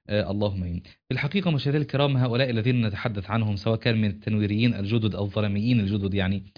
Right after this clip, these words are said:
أو كان من هؤلاء الذين يسمون أنفسهم بالقرآنيين، أو كان،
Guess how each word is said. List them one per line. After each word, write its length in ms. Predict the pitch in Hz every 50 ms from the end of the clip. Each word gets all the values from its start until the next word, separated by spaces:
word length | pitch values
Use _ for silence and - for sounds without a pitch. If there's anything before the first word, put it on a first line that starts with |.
| - - _ _ _ _ -
أو 160 | 123 139 139
كان 300 | 127 - 143 135 131 127
من 280 | 120 117 110 107 107 104
هؤلاء 360 | 101 110 117 107 110 120 107
الذين 280 | 104 113 107 104 117 113
يسمون 460 | 107 98 95 - 107 101 104 107 107
أنفسهم 440 | 101 104 95 - - - 104 101 98
بالقرآنيين، 920 | 98 98 - - 107 104 - 95 98 98 98 101 101 98 98 101 101 98 -
أو 160 | - 123 123
كان، 420 | 123 - 143 143 139 127 120 120